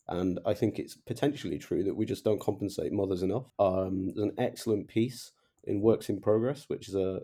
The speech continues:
a online magazine about how, as a society, we just don't give mothers enough, we just don't compensate them enough. I think that's, you know, there's a pretty strong argument, actually.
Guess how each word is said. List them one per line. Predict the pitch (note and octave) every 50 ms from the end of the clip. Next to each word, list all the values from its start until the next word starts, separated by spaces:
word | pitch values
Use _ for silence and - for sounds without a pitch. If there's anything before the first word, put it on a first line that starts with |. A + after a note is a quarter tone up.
| - -
a | - G2+ G2+ G2+ G2+ G2 F#2+ - - -
online | - A2 G#2 G#2 G2 F#2+ G#2
magazine | G#2 G2+ G#2 G2 G2+ A2 A#2 A2+
about | G#2 - F#2+ F#2 - -
how, | - G2+ G2+ G2+ F#2+ F#2+ - _ _ _ - - - -
as | - G#2+ F#2+
a | F#2+
society, | F#2 - F#2 - - G2 G2 G#2 G#2+ - A#2
we | A2+ G#2
just | F#2 - - _
don't | - G2+ G2 F#2 -
give | - F#2+ F#2+ F2+ - - _ -
mothers | G#2+ G2+ G2+ G2+ G2+ F#2+ F#2+
enough, | G2 G2 F#2+ F#2 - - - -
we | A#2 B2
just | A2 - -
don't | A#2 A2 -
compensate | - G#2+ G#2+ A#2 G#2+ - G#2+ F#2
them | - B2
enough. | A2+ A#2+ D3 - - _ _ - - - _ _ - -
I | E3
think | - D4 C#4 -
that's, | - - - - _ _ _ _ _ -
you | - F3+ D#3
know, | A#2 C3+
there's | C#3+ - F3+ E3 F3+
a |
pretty | - - - A#3 G#3+ G3+
strong | F3+ - - - E3+ E3
argument, | F3+ A3 A#3 D3 A2+ F#2+ D2+
actually. | - D#2+ - - - - - - C#3